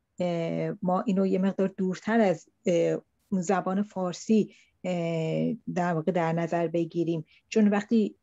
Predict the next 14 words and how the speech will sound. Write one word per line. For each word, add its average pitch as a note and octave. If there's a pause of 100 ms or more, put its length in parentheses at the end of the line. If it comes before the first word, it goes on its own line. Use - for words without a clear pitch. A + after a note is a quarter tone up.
برمیگردیم G3
یه G#3+
مقداری A#3 (240)
مشکل F#3+
برمیگرده A3
به G#3+
اینکه A3+ (360)
آوایی G3+
که B3+
باهاش G3
صحبت F#3
می‌کنن F3+
یه G#3
کمی F3